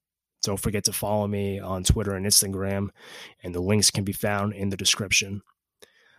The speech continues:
Lastly, head to the football odyssey dot com to read a variety of curated articles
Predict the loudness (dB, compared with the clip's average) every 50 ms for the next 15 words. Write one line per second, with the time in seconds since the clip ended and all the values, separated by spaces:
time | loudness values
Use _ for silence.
0 | _ _ 2 4 6 6 6 6 4 4 0 0 0 -2 -4 -2 0 2 2 2
1 | 2 0 2 2 0 2 4 2 2 4 2 2 2 2 0 0 0 0 0 0
2 | -2 -2 0 2 2 2 2 2 0 -2 -2 -2 -2 -2 -2 -4 -4 -4 -2 0
3 | 0 2 4 4 4 4 2 0 0 0 0 2 2 4 4 4 4 2 0 -2
4 | 0 -2 -2 -2 -2 -4 -4 -4 0 2 2 0